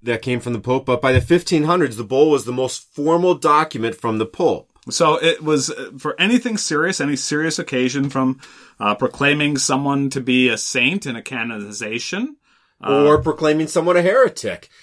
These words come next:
Speaker 1: um, that should be excommunicated. This bulla, this seal attached to it, was important.
Speaker 2: Now, i-, in the, in the fifteen hundreds, and even today, the, the Pope still does bulls, papal bulls, but they're primarily used,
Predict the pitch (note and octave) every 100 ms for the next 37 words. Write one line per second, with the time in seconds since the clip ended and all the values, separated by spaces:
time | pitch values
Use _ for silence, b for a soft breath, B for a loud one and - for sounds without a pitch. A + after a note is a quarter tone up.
0 | b G#2 A2 G#2+ B2 A#2 C3 A#2 C#3+ C#3+
1 | - C#3+ C#3+ D3+ F#3+ A2 E2+ F2 C3+ C#3
2 | G#2+ G2 C#3 G3+ C3+ A2+ G2+ A2+ - -
3 | C#3 D3+ E3 D#3 E3+ F#3 - - G#2 F#2
4 | G2+ b b b G2 G2 A2+ - F#3 D#2
5 | D2 _ _ - C#3 D3+ C#3+ - F#3+ F3
6 | C#3+ C#3 C#3 C#3+ C3 B2 A#2+ A#2+ F3+ -
7 | F3 F3 F3+ F3 - G3 A#3+ C4+ C#4+ C4
8 | A3 F3 A#3 D3 C#3 B B B _ C3+
9 | D3 C#3 C3+ F#3 F#3 - - F3+ G#3 G3+
10 | F#3+ F3+ D#3 E3+ D#3+ B2 - _ D3+ D3+
11 | E3+ C#3 D3 F3+ F3+ D3+ D#3+ C3+ - D#3+
12 | D3+ F3 G#3 G#3 G3+ D#3+ D#3 E3+